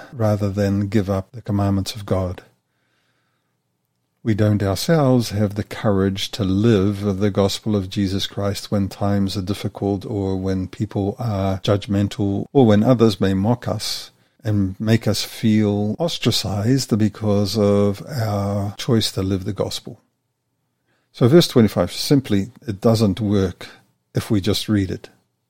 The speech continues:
"The rod of iron was the word of God, which led to the fountain of living waters,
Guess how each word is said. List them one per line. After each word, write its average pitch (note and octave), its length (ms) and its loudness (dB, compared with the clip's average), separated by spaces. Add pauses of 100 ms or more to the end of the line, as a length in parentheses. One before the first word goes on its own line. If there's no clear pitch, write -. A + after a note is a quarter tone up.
(300)
"The - 60 -10
rod F#2+ 260 2
of C#3 140 0
iron G2+ 400 -2 (100)
was G2 140 -10
the G2 80 -2
word G2+ 240 0
of B2+ 100 -4
God, F#2+ 420 -4 (140)
which G#2+ 320 -8
led G2+ 280 0
to - 60 -18
the B2 120 -6
fountain G#2+ 400 0
of G#2 100 -4
living G#2+ 300 -2
waters, G2+ 440 -6